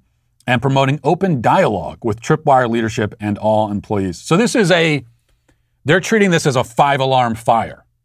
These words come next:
This one guy who's, yeah, the C E O of the company, you would think that would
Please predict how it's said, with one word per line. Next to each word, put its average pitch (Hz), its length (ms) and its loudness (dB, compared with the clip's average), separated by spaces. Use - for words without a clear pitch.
This 131 220 -2
one 143 300 2
guy 120 300 2
who's, 139 160 -2
yeah, 151 120 2
the 123 80 -4
C 143 220 -2
E 135 60 0
O 135 60 0
of 131 60 -2
the 139 60 -4
company, 113 420 -2
you 131 120 0
would 135 100 2
think 175 140 2
that 156 80 4
would 123 300 -4